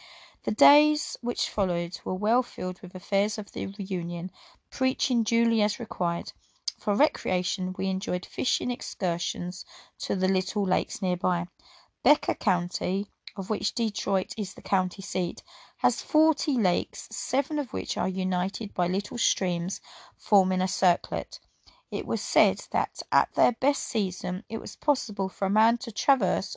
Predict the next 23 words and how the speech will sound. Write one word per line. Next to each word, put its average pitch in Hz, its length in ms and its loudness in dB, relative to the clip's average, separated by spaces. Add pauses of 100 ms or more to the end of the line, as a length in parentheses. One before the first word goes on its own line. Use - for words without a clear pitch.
all 285 200 2
seven, 202 560 -2 (560)
paddling 233 520 4
the 208 80 2
whole 285 360 6
distance 202 640 -6
in 202 120 0
a 196 80 0
canoe, 185 440 -4 (480)
so 277 300 2
nicely 214 640 2
are 180 160 0
they 180 140 0
arranged 190 500 -2
by 185 120 -2
nature. 185 540 -4 (760)
By 240 160 8
what 330 280 4
I 277 100 4
witnessed - 640 -4
on 202 180 -2
this 214 280 -4
visit, 180 520 -6